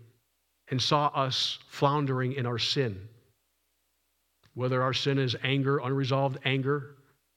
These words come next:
or whatever it may be, God did not leave us flailing about. He entered into our world and into our experience and was willing to engage with us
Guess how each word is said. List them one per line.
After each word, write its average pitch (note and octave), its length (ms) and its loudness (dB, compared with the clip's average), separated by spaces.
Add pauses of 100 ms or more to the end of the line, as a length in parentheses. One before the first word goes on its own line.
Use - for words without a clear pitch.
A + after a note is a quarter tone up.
(600)
or B2 140 -2
whatever C3+ 400 2
it C3+ 60 -4
may C3+ 160 2
be, A2 360 -4 (760)
God C#3+ 520 2 (200)
did C3 140 0
not C3+ 340 2
leave C#3 440 2
us - 440 -2 (480)
flailing D3+ 520 2
about. C3 460 0 (560)
He D3 240 0
entered D3+ 320 0
into D3 320 0
our C3+ 180 2
world C3+ 400 0
and C3 160 -2
into D3 380 -2
our C3 200 0
experience A#2 760 -2 (560)
and C#3 120 0
was C3 160 0
willing D3+ 300 2
to C#3+ 160 0
engage C3 460 0
with A#2+ 180 -2 (100)
us - 420 -2